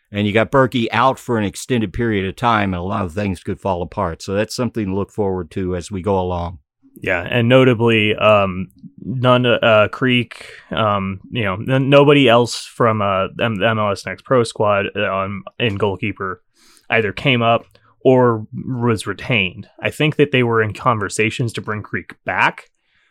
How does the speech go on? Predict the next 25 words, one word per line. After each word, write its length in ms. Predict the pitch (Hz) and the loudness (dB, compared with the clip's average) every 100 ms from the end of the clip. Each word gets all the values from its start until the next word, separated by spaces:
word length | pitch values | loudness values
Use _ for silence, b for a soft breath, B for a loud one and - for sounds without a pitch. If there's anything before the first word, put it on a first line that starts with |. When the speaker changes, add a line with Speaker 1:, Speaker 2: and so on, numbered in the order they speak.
| _ | _
Speaker 2:
but 380 | 123 120 101 104 | -2 2 2 0
that 260 | 123 113 113 | -2 0 2
hasn't 340 | 123 107 107 | 0 -2 -4
been 140 | 110 104 | -4 -4
confirmed 480 | - 92 135 147 | -8 -4 0 2
yet. 280 | 113 98 95 _ _ _ _ | 2 0 -2 _ _ _ _
And 400 | 107 101 98 90 - | 0 0 0 -6 -4
if 160 | 127 113 | -2 0
they 100 | 117 | 2
do 160 | 131 | 4
bring 220 | 175 143 120 | 4 2 2
him 100 | 104 | 0
back, 280 | 117 101 | 0 0
he 100 | - | -2
will 100 | 120 | -2
probably 280 | 104 170 139 | 2 2 2
stay 380 | - - 123 123 | 0 -2 0 0
down 380 | 98 110 143 120 | -2 0 0 -2
in 100 | 98 | -4
M 160 | 95 | -6
L 100 | 95 | -4
S 120 | 92 - | -6 -8
Next 220 | 82 - | -16 -4
Pro. 360 | 131 87 80 - | -2 0 -2 -12
So 480 | - - 98 90 | -12 -4 -2 -2